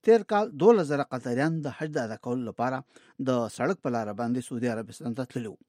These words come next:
د قطر دولت وای کوم کسان چې سږ کال تللي دي د دولت اجازه ورسره نه وه.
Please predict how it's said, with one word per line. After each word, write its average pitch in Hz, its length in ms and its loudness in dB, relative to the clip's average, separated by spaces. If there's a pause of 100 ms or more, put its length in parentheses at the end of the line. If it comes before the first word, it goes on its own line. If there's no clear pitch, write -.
(540)
د 151 140 2
قطر 220 320 2
دولت 180 380 -2
وای 185 180 2 (280)
کوم 220 200 0
کسان 185 320 -2
چې - 140 -6
سږ - 180 0
کال 143 160 0
تللي 139 320 0
دي 160 80 0 (280)
د 135 120 -2
دولت 139 320 0
اجازه 123 320 -2
ورسره 139 420 -4
نه 131 80 0
وه. 101 100 -4